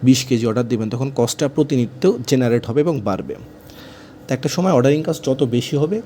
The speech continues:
কস্ট আস্তে আস্তে কমে যাবে। এবং কালো বিন্দুটা দেখতেছেন যেটা হোল্ডিং কস্ট, অর্ডারিং কস্টের পরে হোল্ডিং কস্টটা বাড়ে। অর্ডারিং কস্ট যখন হইল, হোল্ডি-, হোল-, হোল্ডিং কস্ট কিন্তু বাড়তেছে এবং একটা নির্দিষ্ট বিন্দুতে দেখেন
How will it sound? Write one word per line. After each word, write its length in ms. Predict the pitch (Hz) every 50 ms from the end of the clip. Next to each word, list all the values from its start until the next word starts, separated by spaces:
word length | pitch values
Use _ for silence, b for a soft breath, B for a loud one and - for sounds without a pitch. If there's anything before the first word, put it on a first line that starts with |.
| - -
কস্ট 240 | 123 110 - - 127
আস্তে 180 | 123 - 143
আস্তে 180 | 120 - - -
কমে 280 | 139 - 151 135 110
যাবে। 260 | 87 92 80 71 62 - - B B B B B B B B B B - -
এবং 240 | 139 147 165 160 147 -
কালো 200 | 147 147 147 147
বিন্দুটা 380 | 143 147 143 139 139 151 160
দেখতেছেন 400 | 151 143 131 - 139 123 135 139
যেটা 200 | 120 120 - 143
হোল্ডিং 380 | 123 117 120 123 117 123 120 117 107
কস্ট, 260 | 117 123 - - - - -
অর্ডারিং 360 | - 117 120 135 131 143 151 151
কস্টের 300 | 160 147 - - - 143
পরে 240 | 139 - 147 143 147
হোল্ডিং 320 | 123 123 113 117 123 120 113
কস্টটা 280 | 123 117 - - 135
বাড়ে। 320 | 104 101 98 95 110 139 180 B B B B B B B B B B
অর্ডারিং 300 | - 117 135 139 151 156 147
কস্ট 200 | 165 147 - -
যখন 200 | 160 - 170 143
হইল, 240 | 120 135 160 156 143
হোল্ডি-, 360 | 123 - 123 120 127 135 135
হোল-, 360 | 104 120 120 123 127 - -
হোল্ডিং 300 | 104 123 123 127 143 139
কস্ট 180 | 147 139 - -
কিন্তু 180 | 147 139 151
বাড়তেছে 500 | 135 123 117 - - - 107 - - 98
এবং 180 | 101 113 123 127
একটা 160 | 123 127 151
নির্দিষ্ট 380 | 139 135 127 135 147 - - 196
বিন্দুতে 400 | 160 165 160 143 139 135 127 107
দেখেন 320 | 101 101 - - 151 214